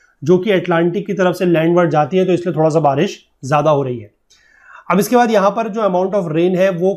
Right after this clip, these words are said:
कुछ फ्रीक्वेंट थंडरस्टॉर्म्स भी देखने को मिलते हैं समर में, और सितंबर अक्टूबर के आसपास कुछ हरिकेन्स वगैरह आते हैं, उसकी वजह से भी थोड़ा सा बारिश ज़्यादा होती है। कुछ स्टेशंस की अगर हम बात करें जैसे Montgomery in Alabama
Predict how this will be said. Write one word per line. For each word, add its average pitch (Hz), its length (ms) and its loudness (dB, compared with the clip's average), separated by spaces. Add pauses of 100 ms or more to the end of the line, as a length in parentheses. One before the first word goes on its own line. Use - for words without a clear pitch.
कुछ 196 180 -10
फ्रीक्वेंट 226 800 -2
थंडरस्टॉर्म्स 196 720 0
भी 196 80 -6
देखने 180 240 -2
को 170 120 0
मिलते 165 240 -4
हैं 165 120 0
समर 156 300 0
में, 131 140 -6 (540)
और 185 120 2
सितंबर 190 360 0
अक्टूबर 202 320 -2
के 190 100 -6
आसपास 190 380 -2
कुछ - 240 -12
हरिकेन्स 185 460 -2
वगैरह 185 220 0
आते 170 200 0
हैं, 175 120 -2
उसकी 185 260 -6
वजह 160 160 -4
से 170 120 -8
भी 170 80 -4
थोड़ा 156 220 -2
सा 147 120 -4
बारिश 139 380 0 (440)
ज़्यादा 151 280 2
होती 135 240 -4
है। 104 200 -20 (640)
कुछ 202 140 2
स्टेशंस 240 440 0
की 240 80 -2
अगर 226 100 2
हम 226 120 2
बात 196 200 2
करें 214 180 -6
जैसे 202 260 -4
Montgomery 180 580 0
in 185 80 2
Alabama 160 420 2